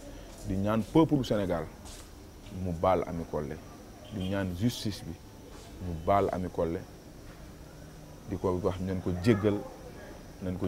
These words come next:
jéggal te xam ne nit ku dul juum amul. Erreur la def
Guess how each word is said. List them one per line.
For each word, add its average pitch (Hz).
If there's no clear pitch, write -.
jéggal 110
te 110
xam 95
ne 90
nit 123
ku -
dul 120
juum 113
amul. 87
Erreur 113
la 101
def 101